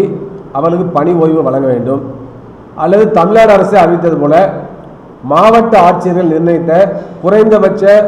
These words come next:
ஊதிய அடிப்படையில் வழங்கப்பட வேண்டிய தொகையை, நிலுவைத் தொகையை உடனடியாக வழங்கி அவர்களுக்கு பணி ஓய்வு வழங்க வேண்டும். ஒன்று, அவர்களுக்கு ஒரு தொகையை ஃபிக்ஸ் பண்ணி அதை வந்து பணிக்குறையாக வழங்க வேண்டும். இது மாண்புமிகு அமைச்சர்களே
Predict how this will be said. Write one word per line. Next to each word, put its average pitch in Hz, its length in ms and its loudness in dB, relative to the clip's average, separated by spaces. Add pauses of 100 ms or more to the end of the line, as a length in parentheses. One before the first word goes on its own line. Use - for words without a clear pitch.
(200)
ஊதிய 190 280 2
அடிப்படையில் 156 520 -2 (960)
வழங்கப்பட 208 460 2
வேண்டிய 170 200 0 (100)
தொகையை, 160 320 0 (560)
நிலுவைத் 226 400 2
தொகையை 160 340 0 (300)
உடனடியாக 175 460 2
வழங்கி 165 340 0 (320)
அவர்களுக்கு 170 440 -2
பணி 165 180 0
ஓய்வு 156 180 -2
வழங்க 135 200 -4
வேண்டும். 110 240 -8 (760)
ஒன்று, 208 300 2 (720)
அவர்களுக்கு 202 460 0
ஒரு 202 180 0
தொகையை 196 360 2
ஃபிக்ஸ் - 300 -8
பண்ணி 180 220 0 (340)
அதை 160 160 -2
வந்து 190 200 -2
பணிக்குறையாக 180 420 2
வழங்க 151 240 0
வேண்டும். 170 220 0
இது 170 160 -2
மாண்புமிகு 175 400 0
அமைச்சர்களே 170 500 0